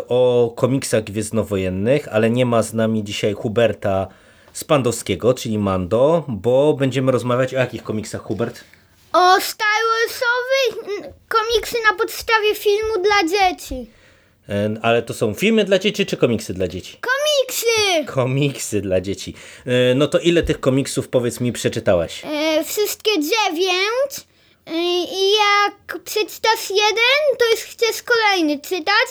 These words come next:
Speaker 2: i one wchodzą jakby tak bardzo do-, fajnie się je czytało.
Speaker 1: Okej, bo rozumiem, że jak jest dziewięć, czyli to ty przeczytałeś w komiksy na podstawie wszystkich epizodów filmowych, całej sk-, sagi Skywalkerów, tak?
Speaker 2: Tak.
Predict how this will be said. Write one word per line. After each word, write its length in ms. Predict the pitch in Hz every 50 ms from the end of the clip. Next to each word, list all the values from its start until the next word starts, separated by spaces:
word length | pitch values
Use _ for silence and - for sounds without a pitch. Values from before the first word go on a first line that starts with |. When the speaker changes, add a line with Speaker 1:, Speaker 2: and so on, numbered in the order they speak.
| - - - - -
Speaker 2:
i 100 | 339 370
one 240 | 392 415 415 427 415
wchodzą 260 | - - 440 440 370 427 415 415 403 403
jakby 180 | 339 330 415
tak 200 | 359 415 392 349
bardzo 520 | 311 320 285 269 415 453 453 453 359 359 427 381 359
do-, 380 | 427 403 339 - - 330 330
fajnie 380 | - - 440 440 440 453 453 403
się 120 | - -
je 160 | 427 427 415 -
czytało. 680 | - - 427 403 - - 403 349 294 262 247 226 233 240 233 - - - - - - -
Speaker 1:
Okej, 380 | - 117 - - 135 120 113 113
bo 360 | 104 104 120 120 120 120 120
rozumiem, 380 | 113 127 117 139 143 147 139 127
że 100 | 117 135
jak 140 | 120 - 131
jest 140 | 117 113
dziewięć, 440 | 110 - 147 147 160 156 151 147 -
czyli 240 | - - 139 135 131
to 440 | - - 127 127 127 127 127 123 - 107 101 -
ty 220 | - 139 135 131 127
przeczytałeś 540 | 131 - - 113 113 113 - 131 123 123 -
w 200 | - - - -
komiksy 460 | - 131 123 131 135 131 - - 135
na 140 | 131 123 120
podstawie 460 | - - - - - 135 117 110 117 110
wszystkich 440 | - - 139 131 - - 120 -
epizodów 480 | 131 113 - 117 107 117 113 113 107 110
filmowych, 500 | - - 110 104 107 104 98 82 87 -
całej 380 | - - 131 123 117 113 113 110
sk-, 260 | 110 - - - 139 123
sagi 280 | - - 120 110 110
Skywalkerów, 720 | - - - - 113 110 107 107 104 - 104 87 85 - -
tak? 220 | 135 151 - -
Speaker 2:
Tak. 340 | - 370 330 359 - -